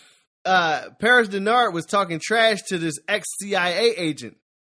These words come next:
and talk about how, like, oh, er, these dudes, they get the security clearances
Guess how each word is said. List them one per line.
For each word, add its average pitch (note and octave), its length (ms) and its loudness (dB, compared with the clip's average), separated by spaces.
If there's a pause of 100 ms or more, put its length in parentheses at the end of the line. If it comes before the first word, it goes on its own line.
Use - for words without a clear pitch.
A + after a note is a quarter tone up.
(280)
and D#3+ 160 -2
talk F3+ 200 0
about E3 220 -2
how, E3+ 200 2
like, D3+ 240 -2
oh, D3 560 0
er, D#3+ 180 -2
these D3 320 -6
dudes, E3 300 -4
they D#3 100 -4
get D#3 180 -8
the C#3+ 80 -8
security F3+ 500 -4
clearances E3+ 520 -6